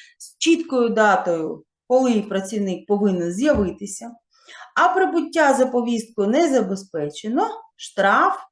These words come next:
може бути накладено. Причому, знову ж таки, без перевірки. Які ваші дії? Видаємо наказ, увільняємо працівника від роботи,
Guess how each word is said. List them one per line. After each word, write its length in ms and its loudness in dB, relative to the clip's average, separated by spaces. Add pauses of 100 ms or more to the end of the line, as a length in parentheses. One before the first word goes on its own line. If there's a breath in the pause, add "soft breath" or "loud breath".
може 440 2
бути 640 -6
накладено. 840 -2
Причому, 440 0
знову 320 4
ж 100 -4
таки, 200 -10
без 240 0
перевірки. 640 -4 (960 loud breath)
Які 360 4
ваші 360 4
дії? 420 -4 (580)
Видаємо 540 4
наказ, 720 2
увільняємо 720 4
працівника 600 0
від 160 -4
роботи, 480 0